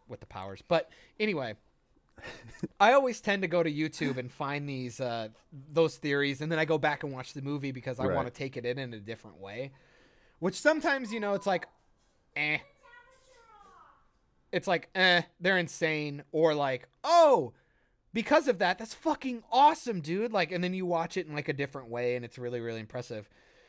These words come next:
Speaker 1: My, <laughs> one of my favorite theories, and I hope, I, I probably won't remember now, but I'll see if I can find this theory
Speaker 2: Mm-hmm.
Speaker 1: again, 'cause I've actually heard it, like, two or three times,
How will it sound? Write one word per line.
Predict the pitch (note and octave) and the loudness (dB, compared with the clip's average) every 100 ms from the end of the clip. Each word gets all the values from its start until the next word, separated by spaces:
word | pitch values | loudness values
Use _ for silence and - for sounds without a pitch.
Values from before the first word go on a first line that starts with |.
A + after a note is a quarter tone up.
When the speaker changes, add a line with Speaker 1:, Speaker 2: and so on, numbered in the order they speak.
| _ - | _ -4
Speaker 1:
My, | D#3+ F#3+ | 2 2
<laughs> | E3 F#3 | 0 -4
one | F3+ F#3 | -2 -2
of | A3 | 0
my | F#3+ | -2
favorite | G3 E3 D#3+ | -2 -2 -4
theories, | D3+ D3+ C#3 C3 - | -2 -2 -2 -4 -8
and | D3 D3+ | -4 -2
I | |
hope, | D3+ G3+ A3 - _ _ _ _ _ _ _ D3+ | 0 -2 -2 -12 _ _ _ _ _ _ _ -6
I, | E3 - | -2 0
I | D#3 | 0
probably | G3+ G#3+ B3 | 0 2 2
won't | A#3 G#3 | 0 -2
remember | F#3 E3+ E3 D3+ C#3+ - _ _ - | -2 -2 -2 -2 -4 -10 _ _ -10
now, | C#3 C3+ G#2+ G2+ G2 _ - | -4 -4 -4 -8 -10 _ -6
but | C#3+ C#3 | 0 2
I'll | D#3 | 2
see | D#3+ G#3 | 0 -6
if | G3 | -6
I | F#3 | -6
can | E3+ | -6
find | D#3+ D3+ | -6 -6
this | C#3 C3 | -8 -10
theory | C3 C3 A#2+ A#2 - _ _ - | -8 -6 -6 -8 -14 _ _ -2
Speaker 2:
Mm-hmm. | A#2 G#2 | -2 -2
Speaker 1:
again, | A#2+ C#3 C#3+ | -6 -4 -2
'cause | F3+ G#3 | 2 2
I've | G3+ G3+ | 2 2
actually | B3 G#3 E3 | 2 2 0
heard | E3+ | 0
it, | C#3+ | -2
like, | A#2 B2 - | -4 -6 -8
two | - D#3 | -6 -4
or | D3+ | -4
three | C3 C3+ | -6 -10
times, | B2+ A#2+ A2 G#2+ | -8 -8 -10 -14